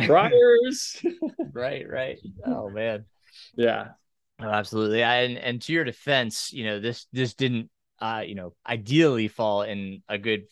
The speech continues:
Speaker 2: part of the training cycle, because you had just, you know, done Tahoe Rim Trail. We were kinda
Speaker 1: Yeah.
Speaker 2: recovering from that and building back. So
Speaker 1: Yeah.
Speaker 2: it wasn't like we had a huge build to this one, you know?
Speaker 1: Right.
Speaker 2: So, you know, to your
Speaker 1: Yeah,
Speaker 2: defense.
Speaker 1: if I, if I saw this as, like, an A race for the year, um, yeah, I,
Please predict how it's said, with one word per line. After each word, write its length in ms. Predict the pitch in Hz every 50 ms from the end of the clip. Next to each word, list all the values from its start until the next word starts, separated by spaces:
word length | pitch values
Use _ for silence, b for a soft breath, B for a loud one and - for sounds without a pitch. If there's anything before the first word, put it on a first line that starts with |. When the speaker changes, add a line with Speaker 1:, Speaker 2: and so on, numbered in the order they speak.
| _ _ _ _ _ _
Speaker 2:
part 240 | - - 120 117 113
of 80 | 107 101
the 60 | 95
training 360 | - - 135 127 117 113 104
cycle, 380 | - - 117 107 98 110 107 98
because 440 | 110 - 110 104 98 95 95 - -
you 160 | 110 104 101
had 120 | 98 92
just, 260 | - 110 104 - - - _ _ _
you 100 | - 104
know, 100 | 98 92
done 380 | 90 98 104 104 101 98 95 95
Tahoe 280 | - 117 107 101 101 101
Rim 220 | 95 101 110 107 104
Trail. 280 | - 113 107 104 101
We 80 | 104 101
were 80 | 98 92
kinda 180 | - 110 101
Speaker 1:
Yeah. 40 | 95
Speaker 2:
recovering 400 | 98 - 120 135 139 135 127 120 -
from 140 | 117 113
that 180 | 113 113 107 101
and 100 | 107 98
building 320 | 110 113 110 101 101 92
back. 380 | 95 117 123 117 101 95 - _ b b b b b b b b b _ _ _
So 160 | - - 135
Speaker 1:
Yeah. 240 | 117 110 107 98 - - _
Speaker 2:
it 380 | 95 92 90 92 104 127 123 117
wasn't 420 | 123 127 117 110 120 113 113 98 _ -
like 220 | 104 104 101 -
we 140 | - 107 101 104
had 180 | 113 117 110
a 60 | 101
huge 460 | 92 - - - 139 131 120 101 92 95 -
build 360 | 123 120 117 113 110 107 101
to 120 | - 117 110
this 260 | 104 104 98 - -
one, 260 | 101 95 87 95 92 - _ _ _
you 120 | - 104
know? 160 | 104 98 98
Speaker 1:
Right. 260 | 123 123 120 98 - -
Speaker 2:
So, 220 | - 107 98 - - _ -
you 100 | - 107
know, 140 | 92 90 90 -
to 120 | - - 113
your 80 | 110 101 98
Speaker 1:
Yeah, 240 | - 190 165 147 143
Speaker 2:
defense. 40 | 143
Speaker 1:
if 60 | -
I, 280 | 180 180 180 - - - - -
if 160 | 165 170 165
I 100 | 202 196
saw 280 | 180 - - 214 208 208
this 220 | 196 190 185 190
as, 200 | 180 160 143 -
like, 220 | 147 143 139 127 135
an 100 | 127 127
A 180 | 127 143 156
race 320 | 147 123 113 110 110 - -
for 100 | - 113
the 80 | 110 110
year, 540 | 107 104 104 101 98 107 110 - - - -
um, 540 | 127 117 113 113 110 110 110 110 110 110 -
yeah, 200 | - 135 143 131 104
I, 200 | 110 117 117